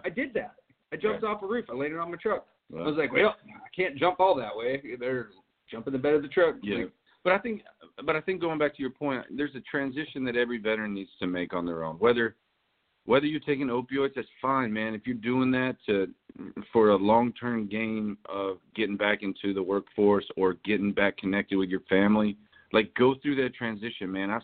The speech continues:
Speaker 2: seen it. These guys that come back from, I was with a Navy seal yesterday and had been in since ninety-eight.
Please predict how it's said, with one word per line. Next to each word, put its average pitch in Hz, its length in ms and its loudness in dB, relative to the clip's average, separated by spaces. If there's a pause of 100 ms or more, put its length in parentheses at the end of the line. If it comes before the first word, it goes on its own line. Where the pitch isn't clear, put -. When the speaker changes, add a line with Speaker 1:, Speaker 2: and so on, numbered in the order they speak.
Speaker 2:
seen 123 220 0
it. 82 160 -6 (400)
These 110 160 -2
guys 123 260 4
that 110 140 -6
come 110 180 -4
back 110 320 -2
from, 92 360 -6 (480)
I 90 40 -14
was 90 60 -12
with 101 120 -4
a 101 40 -2
Navy 98 340 -2
seal 107 180 4
yesterday 87 520 0 (160)
and 90 160 -6
had 87 120 -8
been 98 120 4
in 95 220 2
since 87 180 -2
ninety-eight. 92 640 2